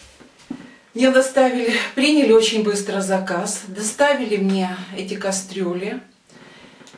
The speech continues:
по хорошей скидке, и я ими очень довольна. В них можно все готовить, ничего не пригорает.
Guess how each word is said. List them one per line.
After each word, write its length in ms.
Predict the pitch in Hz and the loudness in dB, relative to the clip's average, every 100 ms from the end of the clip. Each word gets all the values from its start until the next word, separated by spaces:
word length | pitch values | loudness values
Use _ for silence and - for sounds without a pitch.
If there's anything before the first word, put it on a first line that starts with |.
| - - - _ _ - | -20 -20 -20 _ _ 0
по 180 | 233 | 2
хорошей 480 | 240 240 262 302 220 | 4 4 4 4 2
скидке, 640 | 202 - 185 185 - 214 | 0 -2 -8 -8 -8 -6
и 280 | 240 277 - | -6 -8 -8
я 220 | 190 196 | -6 -2
ими 160 | 190 190 | 0 2
очень 340 | 208 254 269 | 0 -2 -2
довольна. 540 | 254 247 196 175 160 165 - _ _ _ _ _ _ _ _ _ _ | -2 -2 -4 -8 -12 -18 -20 _ _ _ _ _ _ _ _ _ _
В 60 | 208 | -4
них 220 | 269 294 | -4 -2
можно 340 | 190 185 185 | -4 -4 -8
все 240 | 175 - 220 | -6 -4 -2
готовить, 640 | 196 175 - 151 151 208 - - | -2 -4 -8 -14 -14 -14 -16 -12
ничего 400 | 208 214 247 269 | -8 -8 -6 -4
не 140 | 254 | -4
пригорает. 720 | 190 175 - 180 165 156 190 | -4 -10 -8 -8 -8 -12 -14